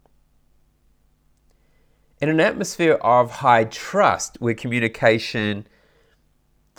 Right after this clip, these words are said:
is open, goals are created together,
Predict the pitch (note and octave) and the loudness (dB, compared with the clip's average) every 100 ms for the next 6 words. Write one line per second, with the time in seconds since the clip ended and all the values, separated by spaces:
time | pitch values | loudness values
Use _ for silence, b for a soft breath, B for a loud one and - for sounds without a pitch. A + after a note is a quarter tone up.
0 | _ _ _ _ _ _ - G#2+ G#2+ G#2 | _ _ _ _ _ _ -4 0 2 0
1 | G2+ - - _ _ _ _ _ _ _ | -4 -10 -16 _ _ _ _ _ _ _
2 | - F3+ F3+ G#2 F#2 G2+ _ _ _ _ | 2 2 2 -6 -8 -12 _ _ _ _
3 | _ _ _ _ _ _ _ _ _ _ | _ _ _ _ _ _ _ _ _ _
4 | - A2 B2+ A2+ A#2 A2+ - A2 - B2 | -18 2 6 8 8 4 -2 -4 -4 0
5 | G#2+ G#2+ G#2 - A#2+ D#3 D3+ G2+ E2+ | 4 4 2 -6 -4 0 2 2 -2